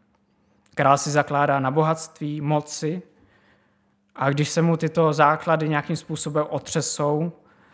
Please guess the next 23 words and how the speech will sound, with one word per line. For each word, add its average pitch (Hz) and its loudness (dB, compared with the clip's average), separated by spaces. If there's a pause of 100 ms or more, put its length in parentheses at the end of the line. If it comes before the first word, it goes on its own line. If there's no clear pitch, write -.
(560)
tak 139 0
ho 147 0
to 147 -6
celého 135 -2
rozloží. 123 -6 (500)
Ale 151 6
Daniel 175 6
staví 165 0
na 156 4
Bohu. 135 -2 (880)
Možná 147 4
mu 160 6
nejde 160 6
ani 156 4
tak 156 -4 (240)
o 147 0
jeho 156 2
vlastní 151 0
život, 143 -4 (680)
spíše - -8
možná 151 2
chce - -8
zachránit 143 0